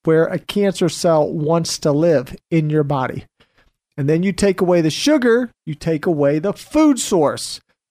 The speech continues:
of a cancer cell. So if you have a friend with cancer, please, please, please have them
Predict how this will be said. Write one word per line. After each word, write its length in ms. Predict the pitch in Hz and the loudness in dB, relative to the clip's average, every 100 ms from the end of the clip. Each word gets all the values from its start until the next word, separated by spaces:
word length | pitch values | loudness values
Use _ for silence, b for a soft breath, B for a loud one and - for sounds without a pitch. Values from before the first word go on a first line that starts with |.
| _ _ _ | _ _ _
of 140 | 156 160 | -4 -2
a 40 | |
cancer 460 | 165 208 208 - 156 | -2 -2 -2 -2 -2
cell. 400 | - 151 - - _ _ _ _ _ _ _ - | 0 -2 -2 -8 _ _ _ _ _ _ _ -8
So 180 | - | -2
if 140 | 143 156 | -2 2
you 180 | 214 240 | 4 4
have 180 | 240 | 2
a 80 | 214 | 0
friend 360 | - 220 196 156 | -2 -2 0 0
with 180 | 151 - | -2 -2
cancer, 420 | 196 185 - 139 | -2 0 -2 -4
please, 680 | - - 240 254 254 233 | -6 -6 -2 2 2 0
please, 360 | - 220 185 165 | -2 0 0 0
please 520 | - 240 233 156 - | -4 -2 0 0 -2
have 260 | 175 190 175 | 0 0 2
them 300 | 180 170 | 0 0